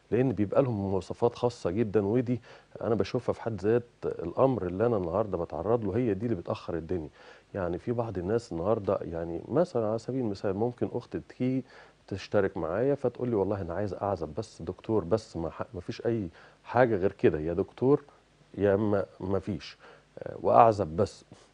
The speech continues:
فيجي لها مثلا على سبيل المثال دكتور مطلق، فهي النهارده تقول: "لأ، أنا عايزة واحد ما سبقلوش الجواز زيي". فده من ضمن الحاجات اللي بيأخر الست وبيبتدي يحطها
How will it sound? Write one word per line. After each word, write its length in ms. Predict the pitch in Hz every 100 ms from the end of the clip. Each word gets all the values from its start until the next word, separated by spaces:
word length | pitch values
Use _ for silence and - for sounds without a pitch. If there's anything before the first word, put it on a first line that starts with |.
| _ -
فيجي 260 | 95 113
لها 140 | 185 143
مثلا 280 | 143 139 107
على 80 |
سبيل 260 | 104 110 131
المثال 320 | 110 - 123 - - - -
دكتور 320 | 107 - 139
مطلق، 440 | 117 - 90 69 - _
فهي 280 | - 101 143
النهارده 360 | 104 98 120
تقول: 260 | 95 - 113
"لأ، 120 | 117 - - - _ -
أنا 120 | 90
عايزة 260 | 87 98 85
واحد 200 | 104 104
ما 80 | 85
سبقلوش 440 | 90 80 104 101
الجواز 380 | 92 90 107 80
زيي". 260 | 101 87 71 - - - _ -
فده 300 | 85 87 127
من 180 | 98
ضمن 200 | 90 143
الحاجات 480 | 147 - 80 101 -
اللي 120 | 80
بيأخر 520 | 78 - 110 - 101 95 - - _ -
الست 300 | - 120 120 - -
وبيبتدي 640 | 82 90 - 123 120 110
يحطها 600 | - 85 _ 101 113